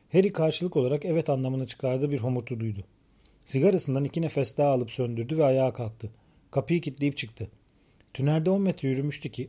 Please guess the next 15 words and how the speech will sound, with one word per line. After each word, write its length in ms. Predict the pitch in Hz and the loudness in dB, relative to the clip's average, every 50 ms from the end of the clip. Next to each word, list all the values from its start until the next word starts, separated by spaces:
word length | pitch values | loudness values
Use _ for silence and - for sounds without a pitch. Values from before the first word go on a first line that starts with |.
| - - | -6 -2
arkasında 480 | 151 135 127 - 143 - - 165 170 | -2 0 0 0 -2 -2 -2 -2 -2
sabit 380 | - - 151 143 143 131 147 - | 0 2 2 2 0 0 -2 -2
telefon 320 | 151 139 131 135 139 131 | 0 0 0 0 -2 -2
olduğunu 320 | 127 123 120 127 131 123 110 | -2 -2 -2 -2 -4 -2 -2
tahmin 340 | - 135 127 131 156 160 | 0 0 0 0 0 0
ettiği 320 | 143 123 117 - 131 147 139 | -2 -2 -4 -4 -4 -2 0
cılız 280 | 131 135 147 151 135 | 2 2 2 0 -2
bir 60 | 131 131 | -4 -4
ses 240 | - 139 - - | -4 -4 -4 -4
işitti. 400 | 135 - - - _ - - 107 - _ _ _ _ _ _ _ _ _ - - - - - - | -4 -6 -6 -8 _ -12 -14 -14 -14 _ _ _ _ _ _ _ _ _ -20 -20 -20 -18 -10 -6
Asansörden 640 | 135 117 - 160 156 147 - 156 151 143 180 202 | -4 0 0 0 0 0 2 0 0 0 0 -2
inip 300 | 185 131 113 113 113 - | 0 0 -2 -4 -4 -6
kapıya 360 | - - 120 - 156 165 160 147 | -6 -6 -2 0 0 2 2 2
doğru 200 | 135 131 120 117 | 2 2 0 -2
yürürken 460 | 120 131 160 165 147 - 117 131 | -4 -4 -4 -4 -2 -2 -2 -2